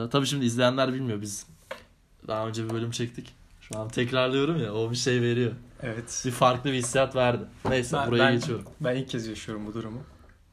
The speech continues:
Speaker 1: Ben Muhammed, Galatasaray'dayız işte. Hukuk öğrencisiyiz. Bitiriyoruz artık, mezun oluyoruz. İş hayatına gireceğiz, ne tesadüf. Ee, neden böyle dedim? Çünkü bugünkü konumuz olacak.
Speaker 2: Hadi.
Speaker 1: Ee, sen, sen de tanıt ufaktan.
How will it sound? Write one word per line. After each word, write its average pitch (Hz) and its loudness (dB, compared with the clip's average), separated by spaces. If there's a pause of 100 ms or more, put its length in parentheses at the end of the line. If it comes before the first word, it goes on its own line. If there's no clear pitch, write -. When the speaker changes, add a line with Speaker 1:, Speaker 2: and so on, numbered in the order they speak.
Speaker 1:
Ben 196 2
Muhammed, 143 0
Galatasaray'dayız 123 2
işte. - -10 (400)
Hukuk - -10
öğrencisiyiz. 110 -6
Bitiriyoruz 160 -2
artık, 104 -8
mezun 156 -2
oluyoruz. 104 -8 (920)
İş 185 2
hayatına 151 6
gireceğiz, 104 -4
ne 143 0
tesadüf. 113 0 (1500)
Ee, - -8 (460)
neden 127 4
böyle 107 0
dedim? 175 -6
Çünkü 127 -8
bugünkü 120 -2
konumuz 139 0
olacak. 101 -2 (1040)
Speaker 2:
Hadi. 120 -14 (200)
Speaker 1:
Ee, 107 -8
sen, 170 2
sen 190 0
de 160 0
tanıt 151 -4
ufaktan. 120 -8